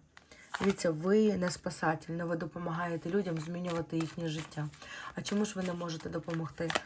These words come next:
собі змінити життя? Просто захотіти і взяти шанс,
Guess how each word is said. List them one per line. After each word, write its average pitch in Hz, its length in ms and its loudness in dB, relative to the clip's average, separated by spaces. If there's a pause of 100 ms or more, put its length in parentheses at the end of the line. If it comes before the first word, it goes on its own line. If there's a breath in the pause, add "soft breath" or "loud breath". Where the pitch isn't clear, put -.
(280 loud breath)
собі 165 400 0
змінити 156 460 2
життя? 160 500 -2
Просто 196 240 -4
захотіти 247 560 -4 (720 loud breath)
і 196 60 -2
взяти 180 380 -4
шанс, 220 500 -4